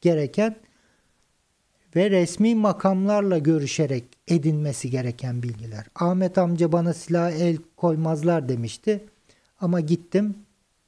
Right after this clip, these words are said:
silahıma el koydular veya başıma şu işler geldi demeyin sonra.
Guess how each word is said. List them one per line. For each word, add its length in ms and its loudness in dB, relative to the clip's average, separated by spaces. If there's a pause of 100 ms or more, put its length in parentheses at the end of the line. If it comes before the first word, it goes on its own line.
(360)
silahıma 540 0
el 140 2
koydular 680 -2
veya 280 0
başıma 360 0
şu 160 -4
işler 360 -4
geldi 500 -6 (720)
demeyin 360 0
sonra. 560 -2